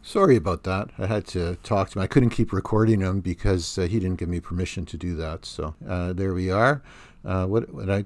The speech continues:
so I'm getting down this thing here, and we're talking about, uh, things I wrote last year on my birthday.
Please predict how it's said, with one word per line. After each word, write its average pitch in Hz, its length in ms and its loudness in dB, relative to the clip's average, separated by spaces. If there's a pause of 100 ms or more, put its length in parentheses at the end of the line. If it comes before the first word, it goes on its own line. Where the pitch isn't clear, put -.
so 117 160 -2
I'm 117 80 4
getting 170 180 4
down 143 260 4
this - 200 -4
thing 117 400 -2
here, 104 380 -2
and 117 120 -6
we're 92 120 -4
talking 101 420 -2
about, 95 380 0 (100)
uh, 87 340 0
things 107 360 -2
I 101 80 2
wrote 98 280 0
last 95 360 0
year 101 80 0
on 90 100 0
my 90 120 -4
birthday. 85 580 -6